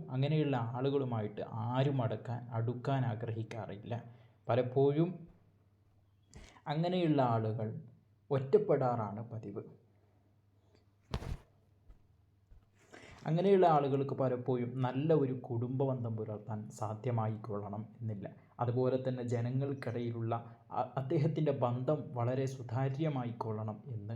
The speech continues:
ഇല്ല. ഇതൊക്കെ ഷെയ്ത്താൻ്റെ ഭാഗത്തു നിന്നുണ്ടാകുന്ന വലിയ ഒരു പ്രശ്നമാണ് ദേഷ്യം. കണ്ടതിനും കേട്ടതിനൊക്കെ ദേ-, പെട്ടെന്ന് ദേഷ്യപ്പെടുക എന്ന സ്വഭാവം അത് ഷെയ്ത്താനിൻ്റെ ഭാഗത്തു നിന്നുണ്ടാകുന്ന വളരെ വലിയ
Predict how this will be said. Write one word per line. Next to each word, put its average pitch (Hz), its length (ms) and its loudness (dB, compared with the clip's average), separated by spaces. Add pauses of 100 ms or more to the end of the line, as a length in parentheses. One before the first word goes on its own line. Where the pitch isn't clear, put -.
ഇല്ല. 104 240 -8 (540)
ഇതൊക്കെ 156 440 4 (140)
ഷെയ്ത്താൻ്റെ 165 720 0
ഭാഗത്തു 120 440 0
നിന്നുണ്ടാകുന്ന 104 760 -6 (400)
വലിയ 151 480 0
ഒരു 131 240 2
പ്രശ്നമാണ് 107 760 -6 (280)
ദേഷ്യം. 113 480 -4 (320)
കണ്ടതിനും 113 600 -2
കേട്ടതിനൊക്കെ 113 720 -4 (640)
ദേ-, 135 220 0
പെട്ടെന്ന് 180 520 0
ദേഷ്യപ്പെടുക 139 580 0 (100)
എന്ന 117 220 -4
സ്വഭാവം 110 540 -2 (280)
അത് 113 140 -6
ഷെയ്ത്താനിൻ്റെ 131 720 0
ഭാഗത്തു 117 420 0
നിന്നുണ്ടാകുന്ന 101 800 -6 (380)
വളരെ 151 400 4 (200)
വലിയ 131 340 4